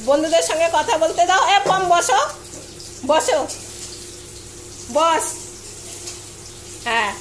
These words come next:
চুপ করে বস, কথা বলতে দে। এই যে রান্না হবে মাংস,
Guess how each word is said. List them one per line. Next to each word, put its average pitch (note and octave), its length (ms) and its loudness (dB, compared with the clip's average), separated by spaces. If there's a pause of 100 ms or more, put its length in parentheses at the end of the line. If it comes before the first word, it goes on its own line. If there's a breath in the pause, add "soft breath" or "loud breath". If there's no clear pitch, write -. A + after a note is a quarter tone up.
চুপ D4+ 180 -6
করে D4+ 160 4
বস, D4 260 4
কথা C#4+ 240 0
বলতে D4 320 0
দে। A#3+ 220 -2 (600)
এই B3+ 120 -2
যে C#4 160 2
রান্না C#4+ 320 2
হবে D#4 340 2
মাংস, D4 380 -2